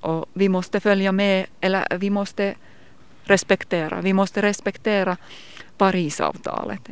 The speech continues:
eller a-, andra klimatavtalen. Så, äh, det, det borde vara <laughs> den, den styrande i min åsikt. Men i, de, de här handelsavtalen, de går helt över det.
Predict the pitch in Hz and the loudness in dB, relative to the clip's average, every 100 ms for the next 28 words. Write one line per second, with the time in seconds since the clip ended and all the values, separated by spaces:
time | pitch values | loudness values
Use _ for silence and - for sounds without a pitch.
0 | - 175 165 - - - 180 156 156 175 | -4 -2 -2 -2 -2 0 0 -2 -2 -2
1 | 160 147 - - - - - - - 165 | -2 -6 -10 -14 -20 -20 -20 -16 0 2
2 | 151 - 156 - - 202 185 - 190 - | 2 -2 -8 -8 -8 -8 -10 -6 -6 -6
3 | - - - - - - 180 170 - - | -20 -20 -20 -20 -20 -4 -2 -2 -6 4
4 | 233 220 262 262 330 269 180 165 170 165 | 4 6 4 6 4 4 2 2 2 2
5 | 165 - 175 208 247 220 202 196 180 - | -2 -4 2 2 4 4 6 6 2 -4
6 | - - - - - 254 214 175 156 147 | -20 -20 -12 -10 0 4 6 6 4 0
7 | - 85 - 220 - - - 226 247 180 | -6 -6 -6 -6 -12 -8 4 6 8 6
8 | 131 95 196 - - - - - - 208 | 0 -6 -8 -10 -12 -14 -20 -20 -10 -4
9 | 214 226 - - - 220 233 247 247 254 | -2 -2 -4 -12 -6 -2 0 2 2 2
10 | 226 254 294 226 175 156 226 - - - | 0 2 2 2 0 -2 -6 -12 -18 -20
11 | - - 180 170 170 - 175 175 180 185 | -20 -6 -2 -2 -2 0 0 0 -2 0
12 | 220 254 208 214 214 208 - 294 277 220 | 0 0 0 0 0 -2 -6 0 0 0
13 | - - - - 233 196 147 123 - | -6 -20 -18 6 8 8 6 -2 -6